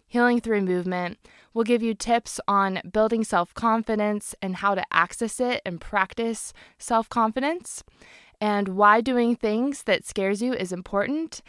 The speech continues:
And we'll even talk about sensuality and how it's viewed as taboo in our culture. So I'm really excited to present to you all our guest today. Her name is Holland Beasley. You may know her. You may know her and love her. <laughs>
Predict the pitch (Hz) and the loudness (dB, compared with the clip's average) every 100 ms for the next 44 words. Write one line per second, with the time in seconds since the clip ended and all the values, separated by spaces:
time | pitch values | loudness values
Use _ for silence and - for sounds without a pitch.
0 | - - - 285 302 233 220 220 - 269 | -20 -10 -2 2 2 2 0 0 0 -2
1 | 339 - 247 240 214 196 - - 240 240 | -2 0 0 2 4 4 4 -2 -2 0
2 | 208 185 208 262 285 233 208 196 202 208 | 4 4 4 2 0 0 -2 -2 -2 -4
3 | 185 208 226 - 196 - - 185 202 190 | -4 -2 0 -2 -6 -6 -6 -4 -2 -2
4 | 180 170 - 185 220 - - - - - | -4 -8 -8 -8 -8 -10 -10 -10 -14 -20
5 | - - 233 220 233 277 302 240 240 220 | -20 -6 -2 0 4 4 4 4 2 4
6 | 214 220 214 202 208 - 226 226 202 185 | -2 -4 0 0 -2 -4 -2 0 2 4
7 | 185 - 190 180 196 233 - 247 202 190 | 2 2 -2 0 0 0 -4 0 2 2
8 | 226 214 208 196 196 208 220 - 190 180 | 0 -2 -2 0 0 0 -2 -2 -2 -2
9 | 180 - 196 208 302 277 247 190 190 185 | -4 -4 0 2 0 0 -2 -2 -2 -2
10 | 190 185 185 214 277 381 453 214 214 220 | 0 0 0 -2 -2 -2 -4 -4 0 4
11 | 247 370 339 190 202 208 180 196 202 196 | 4 4 4 4 4 4 4 2 0 0
12 | 208 214 226 254 269 294 262 185 202 208 | 0 2 4 4 2 2 2 2 6 6
13 | 294 277 | 8 8